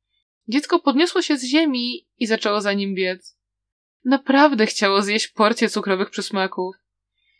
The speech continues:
W końcu go dogoniło i, stając przed wozem, machało ramionami, by go zatrzymać.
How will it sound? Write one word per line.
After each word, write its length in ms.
W 100
końcu 280
go 100
dogoniło 800
i, 200
stając 380
przed 200
wozem, 440
machało 520
ramionami, 540
by 80
go 120
zatrzymać. 760